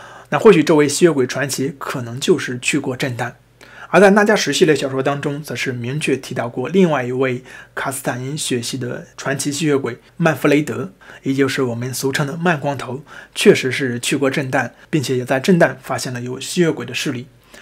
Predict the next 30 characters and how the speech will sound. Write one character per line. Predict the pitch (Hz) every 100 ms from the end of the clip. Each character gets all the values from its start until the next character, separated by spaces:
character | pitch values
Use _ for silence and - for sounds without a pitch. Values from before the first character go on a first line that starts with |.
| -
再 | - 226
者 | 160
就 | 160
是 | 151
相 | 135 156
关 | 160
的 | -
小 | 135
说 | 131 139
也 |
提 | 127 -
到 | 131
了 | 123 120
吸 | 127 185
血 | 170
鬼 | 127
当 | 127 143
中 | 147 143
的 | 131 -
尼 | - 160
古 | 151
拉 | 170
契 | 175 180 139
血 | - - 143
系 | - 135
的 | 120
始 | - 147
祖 | 160 135 127 - - -
索 | - 143 120
伦 | 113 147